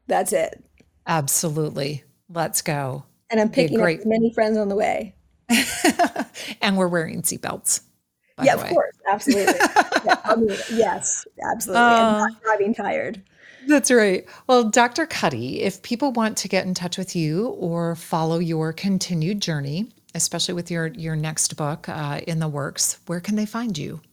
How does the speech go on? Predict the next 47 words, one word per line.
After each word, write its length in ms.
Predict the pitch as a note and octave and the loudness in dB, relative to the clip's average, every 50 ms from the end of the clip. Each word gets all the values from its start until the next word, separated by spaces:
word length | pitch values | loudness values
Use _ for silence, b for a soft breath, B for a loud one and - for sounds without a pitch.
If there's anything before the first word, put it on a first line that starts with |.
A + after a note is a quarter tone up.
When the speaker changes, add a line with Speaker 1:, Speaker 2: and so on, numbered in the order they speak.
| _ _ | _ _
Speaker 1:
Um, 500 | - A#3+ A3 A3 G#3+ G#3+ G#3+ G#3+ A3 A3 - - | 0 2 4 4 4 2 2 0 -2 -4 -4 -2
I 80 | A3+ | -2
mean, 160 | G#3 G3 F#3+ | 0 0 0
my 120 | G3 G3+ F#3+ | 2 2 2
website's 520 | G3+ A3+ A#3 A3+ - - B3+ A3+ G#3+ - | 4 2 2 2 0 0 0 0 0 0
amy 220 | A3+ G#3+ G3+ G3 F#3+ | -2 -2 -2 -2 -2
cuddy 260 | - A3+ G3+ G3 G3 | -2 0 2 2 2
dot 200 | F#3+ F3+ - - | 2 0 -2 -4
com, 360 | - - F#3+ F#3 F3 F3+ G3 | -6 -6 -4 -4 -2 0 0
but 140 | F#3+ F#3+ - | 0 0 0
to 80 | - | 0
be 100 | F#3+ G3+ | -2 -2
perfectly 480 | F#3+ G3 - G3+ F#3+ G3+ G3+ G#3+ G3+ G3 | -4 -4 -6 -6 -4 -4 0 2 2 2
honest, 360 | F#3 F3+ F#3+ G3+ G#3+ G#3 - | 2 0 0 -2 -2 0 0
I'm 140 | A3 G3+ G#3 | 0 0 2
not 200 | G#3 G3+ G3 G3 | 2 2 2 2
nearly 320 | G#3 G#3+ G#3+ G#3+ G#3+ G#3 | 0 2 2 4 4 4
av-, 120 | G#3 G3+ G#3 - | 4 2 -2 -2
as 160 | - A3 G#3 G3 | -2 -2 0 2
active 380 | - G3 G#3 G#3 - A3+ G3 | 2 2 0 2 0 0 0
on 220 | G#3+ G3 G3+ G3+ G3 | 0 0 0 0 0
that 240 | G3+ G3 G3+ G#3+ - | 0 2 0 0 0
as 160 | - G#3+ G3 | 0 0 2
I 100 | G3 G3 | 2 2
am 380 | G#3 G3 - G#3 G3+ G3 G3+ G3+ - | 2 2 0 0 0 0 -2 -2 -2
on 400 | G3+ G#3+ G3 G3 F#3+ F#3+ G3 F#3+ | -2 -2 0 0 0 0 0 -2
Twitter. 540 | - - C#4+ C#4+ A#3+ A#3+ A#3+ A#3 A#3 A#3+ A#3+ C4 - - - - _ - | -2 2 2 4 4 4 2 2 0 -2 -4 -12 -16 -16 -18 -18 _ -10
E-, 100 | - - - - B3+ - | -10 -10 -10 -12 -14 -6
easy 240 | - A3 G#3+ G3 G#3+ | -2 -2 0 0 0
to 100 | G3 G3 | 0 0
find 220 | G3 G3+ F#3+ F#3+ | 0 0 0 0
me 100 | F#3 F3+ | 0 0
there, 520 | F3+ G#3 A3 A3 A3 G#3+ G#3 G#3 G#3 - - - | 0 2 2 4 4 2 2 0 -2 -4 -6 -4
uh, 200 | G#3+ F#3+ F3+ - | -4 -2 -2 -2
on 140 | - G3+ G3 | -4 -4 -6
Instagram, 960 | - - A3+ A3+ A3 - - G#3 G3 G3+ G3+ G3+ G3 G3 G3 G3 F#3+ G3 F#3+ G3 B B B B B B B | 0 2 2 2 2 -2 -4 -2 0 0 0 0 0 -2 -2 -2 -2 -2 -4 -6 B B B B B B B
and 220 | - G#3+ G#3+ G#3+ | 2 2 2 2
on, 200 | G#3 - G#3+ G#3 - _ - | 2 0 -2 -4 -4 _ -8
you 120 | - B3 A3+ | -2 0 0
know, 80 | G#3+ | 0
lately 360 | G3 G3+ A3 A3+ A3+ A#3+ A3 | 2 4 4 4 4 4 2
on 120 | G3+ F#3+ F#3+ | 2 2 0
Clubhouse. 840 | G3 - G3+ F#3+ G3+ A3 - - - G#3 - - - - - - - _ _ _ _ | 0 2 0 2 2 0 -2 -2 -2 -2 -2 -2 -2 -2 -4 -6 -10 _ _ _ _
I 100 | - G3+ | -6 -6
host 360 | G#3+ F#3+ G#3 G#3 G#3 G3 - - | -4 -2 0 0 0 0 0 0
a 260 | G3+ F#3+ F#3 F3+ - - | 0 0 0 -2 -4 -4
weekly 600 | - G3+ G#3 G3 G3 - G#3 G3 F3+ G3 G3 - | -4 -4 -4 -4 0 2 2 4 4 2 2 -2